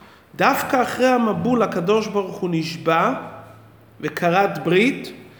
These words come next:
שמעכשיו אופן ההנהגת האנשים בעולם לא יגרום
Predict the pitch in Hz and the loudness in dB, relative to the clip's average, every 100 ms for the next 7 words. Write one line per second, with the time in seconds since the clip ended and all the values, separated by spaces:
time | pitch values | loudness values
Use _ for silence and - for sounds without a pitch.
0 | - - - 165 226 269 240 - - 247 | -20 -16 -4 0 2 2 0 -2 2 4
1 | 302 302 269 - - - - 247 269 - | 4 2 -6 -10 -16 -20 0 2 2 0
2 | 247 214 185 170 160 196 226 220 175 165 | 0 2 2 0 0 2 2 0 -2 -2
3 | 160 - 220 247 185 160 160 196 233 254 | -2 -4 0 0 2 2 2 4 4 4
4 | 269 - - - - - - 156 214 269 | 0 -6 -16 -20 -20 -20 -4 4 6 8
5 | 285 277 - - 190 151 160 185 233 254 | 6 2 -4 -6 -6 -2 0 4 6 6
6 | 262 - | 4 0